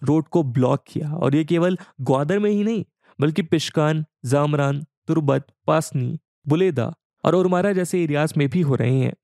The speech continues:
इस रोड को चाइना पाकिस्तान इकोनॉमिक कॉरिडोर के अंतर्गत बनाया गया था। protesters का कहना है कि उनकी गवर्नमेंट ने अरेबियन सी में चाइनीज ट्रॉलर्स के द्वारा की जा रही illegal fishing को खत्म करने के लिए बीस नवंबर तक का time लिया था,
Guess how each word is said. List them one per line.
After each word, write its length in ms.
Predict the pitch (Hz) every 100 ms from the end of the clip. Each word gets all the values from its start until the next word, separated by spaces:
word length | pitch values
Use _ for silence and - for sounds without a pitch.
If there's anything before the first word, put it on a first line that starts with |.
| -
इस 140 | 135 170
रोड 200 | 170 160
को 260 | 180 180 - _ -
चाइना 260 | 170 175
पाकिस्तान 500 | 175 165 151 156 165
इकोनॉमिक 400 | 160 143 143 160
कॉरिडोर 340 | - 151 151 -
के 140 | -
अंतर्गत 440 | 151 156 143 135 - - -
बनाया 360 | 123 123 131 127
गया 200 | 113 123
था। 160 | -
protesters 600 | 151 _ 131 127 143 156 139
का 120 | 135
कहना 300 | 139 135 151
है 180 | 165 180
कि 340 | - _ 170
उनकी 180 | 156 180
गवर्नमेंट 520 | 147 143 165 196 131
ने 80 | - _ -
अरेबियन 400 | - 151 165 190
सी 200 | 170 220
में 180 | 160 143 - _ -
चाइनीज 400 | 170 175 190 -
ट्रॉलर्स 320 | 156 160 -
के 100 | 165
द्वारा 240 | 139 147
की 200 | 147 156
जा 140 | 147 139
रही 280 | 143 165 - _ -
illegal 380 | 156 165 175 175
fishing 340 | 170 - 160
को 100 | 170
खत्म 340 | - - 220
करने 280 | 175 123 120
के 120 | 117
लिए 240 | 131 151 156 - -
बीस 400 | 123 113 165 180 -
नवंबर 320 | 143 147 165
तक 200 | - -
का 120 | 147
time 280 | 143 135 131
लिया 220 | 117 127
था, 180 | -